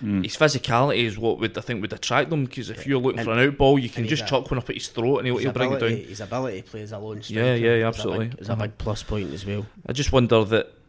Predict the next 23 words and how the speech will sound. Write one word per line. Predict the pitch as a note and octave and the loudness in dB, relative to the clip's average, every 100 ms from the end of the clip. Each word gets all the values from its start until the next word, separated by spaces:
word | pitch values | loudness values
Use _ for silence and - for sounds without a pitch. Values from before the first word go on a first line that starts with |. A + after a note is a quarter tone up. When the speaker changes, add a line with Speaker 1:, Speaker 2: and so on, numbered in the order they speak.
| _ - | _ -8
Speaker 2:
you | D3 | -6
know, | A#2 | -4
he's, | A2+ - | -6 -6
you | C3+ B2 | -6 -6
know, | |
he's | A2 - | -8 -4
been | C#3+ | -4
here, | A#2+ A#2 G#2+ - - | 0 -2 -4 -10 -16
you | - | -14
know, | - - - - - - | -14 -16 -16 -16 -16 -12
eighteen | - A#2+ A#2 | -12 -10 -4
months | A2 B2 - | -4 -4 -4
now. | B2+ A#2+ | -4 -2
He | A2+ | -4
still | - B2+ C3 | -4 -4 -2
doesn't | A#2+ A2 | -4 -4
really | G#2+ G#2+ | -4 -6
speak | - B2 - | -8 -8 -6
the | |
language. | G#2+ A2+ B2 B2 B2 A#2+ | -6 -2 0 0 -2 -4
I | A#2+ | -4
mean, | A2 G#2+ G#2+ - - - | -2 -2 -4 -6 -14 -16
eh, | - | -14